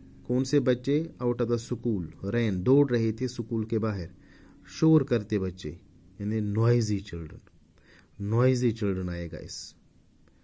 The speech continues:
खाली जगह को, नॉइजी चिल्ड्रन, "The noisy children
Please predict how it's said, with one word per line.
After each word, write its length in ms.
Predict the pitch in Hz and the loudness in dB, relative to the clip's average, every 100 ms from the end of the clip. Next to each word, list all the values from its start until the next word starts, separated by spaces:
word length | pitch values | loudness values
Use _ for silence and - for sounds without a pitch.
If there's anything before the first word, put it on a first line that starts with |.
| _ _ - | _ _ -10
खाली 200 | 95 90 | -6 -4
जगह 180 | 90 82 | -6 -8
को, 180 | - 87 | -8 -6
नॉइजी 500 | 95 113 120 113 107 | 0 2 2 2 -2
चिल्ड्रन, 400 | 92 85 76 82 - _ _ _ _ _ _ _ - - _ - | -4 -8 -10 -16 -20 _ _ _ _ _ _ _ -20 -20 _ -6
"The 140 | 95 | -2
noisy 420 | 110 117 117 110 110 | 0 0 0 -2 -2
children 360 | 104 107 107 | -2 -4 -6